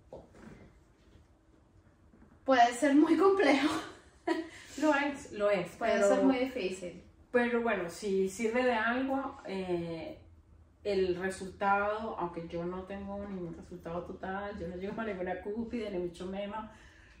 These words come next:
Speaker 2: pero los resultados que voy obteniendo, que se van obteniendo, bien, bien que valen la pena.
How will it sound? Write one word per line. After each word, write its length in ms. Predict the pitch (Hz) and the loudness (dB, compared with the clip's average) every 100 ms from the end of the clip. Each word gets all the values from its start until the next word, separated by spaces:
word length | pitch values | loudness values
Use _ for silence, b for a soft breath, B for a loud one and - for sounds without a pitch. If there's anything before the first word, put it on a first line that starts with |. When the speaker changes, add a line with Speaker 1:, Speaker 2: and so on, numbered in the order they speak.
| - | 0
Speaker 2:
pero 380 | 233 220 233 - - - | 0 2 -2 -6 -12 -10
los 180 | 208 185 | -6 -6
resultados 540 | 208 - - 202 202 | -6 -10 -4 -4 -2
que 100 | 254 | -4
voy 240 | 220 208 202 | -2 -2 -2
obteniendo, 720 | - 220 226 208 175 170 170 | -6 -10 -8 -8 -6 -6 -10
que 100 | 175 | -14
se 140 | - | -12
van 160 | 156 165 | -8 -8
obteniendo, 800 | 180 208 208 202 180 180 - - b b b b b - _ _ - | -8 -10 -8 -8 -6 -8 -10 -14 b b b b b -20 _ _ -12
bien, 520 | 185 220 202 180 165 - - | -10 -6 -4 -4 -8 -12 -10
bien 600 | 170 208 214 220 208 196 | -2 0 2 0 -2 -4
que 100 | 180 | -4
valen 300 | 170 170 175 | -2 -2 -2
la 80 | 165 | -4
pena. 260 | - - | -8 -12